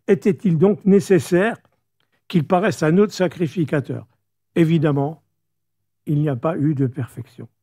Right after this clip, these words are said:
Il y avait même échec. Et du temps de l'auteur de l'épître aux Hébreux, les sacrificateurs, c'était le roi Hérode ou les Romains qui nommaient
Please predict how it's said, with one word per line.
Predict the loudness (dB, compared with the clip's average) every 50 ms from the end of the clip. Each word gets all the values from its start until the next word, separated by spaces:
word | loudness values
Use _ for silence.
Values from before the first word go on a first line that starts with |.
| _ _ -6
Il | -6
y | -4
avait | -2 -2 -2 -4 -4 -6 _ -4
même | -4 -4 -4 -6 -6 -6
échec. | -6 -6 -6 -8 -12 -16 -18 _ _ _ _ _ _ _ _ _ _ _ 2
Et | 2 2
du | 4 2 2 2 2
temps | 2 2 2 2 0 -4 -6 _ _ _ _ _ _ 0
de | 2 4
l'auteur | 6 6 6 4 4 2 2 2 2 0 -2 -2
de | -2 -2 -2
l'épître | 0 0 0 0 0 -2 -2 -4 -4 -4 -8 -18 -20 -20 _ _ _ _
aux | -6 -4 -2
Hébreux, | 0 0 0 0 0 0 0 0 0 -4 _ _ _ _ _ _ _ _
les | -4 -4
sacrificateurs, | -2 -2 -4 -4 -4 -4 -6 -6 -4 -6 -6 -4 -4 -4 -4 -4 -4 -4 -4
c'était | -4 -4 -4 -2 -2 -2
le | 0 2 2
roi | 0 0 0 0 0 0 0 -2 -4 _ _ _ _ _ _ _ _ _ _ _ _ _ _ -16 -12 -4 0
Hérode | 0 2 2 2 2 2 0 -2 -6 -10 _ _ _ _ _ _ _
ou | 2 4 6
les | 6 6
Romains | 4 4 4 2 2 0 -2
qui | 0 2 4 4
nommaient | 6 6 6 6 4 4 2 0 -4